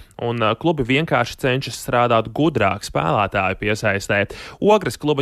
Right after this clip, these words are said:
ģenerālmenedžeris Rinalds Sirsniņš vērtē, kā konkurence starp Latvijas klubiem izskatās šajā sezonā, un viņa ieskatā tā varētu būt pietiekami daudzsološa. Klausāmies Rinalda Sirsniņa teikto.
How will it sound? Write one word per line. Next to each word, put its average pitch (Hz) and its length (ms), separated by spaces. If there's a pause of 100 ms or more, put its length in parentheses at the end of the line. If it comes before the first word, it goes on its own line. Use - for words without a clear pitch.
ģenerālmenedžeris 127 880
Rinalds 135 400
Sirsniņš 175 460
vērtē, 135 380 (200)
kā 160 220 (180)
konkurence 139 800
starp - 320
Latvijas 135 560 (160)
klubiem 135 400
izskatās 110 640
šajā 156 400
sezonā, 113 460
un 110 100
viņa 139 240
ieskatā 123 380 (100)
tā - 160
varētu 151 240
būt 160 160
pietiekami 151 400
daudzsološa. 98 720
Klausāmies 110 560
Rinalda 101 320
Sirsniņa 107 480
teikto. 95 400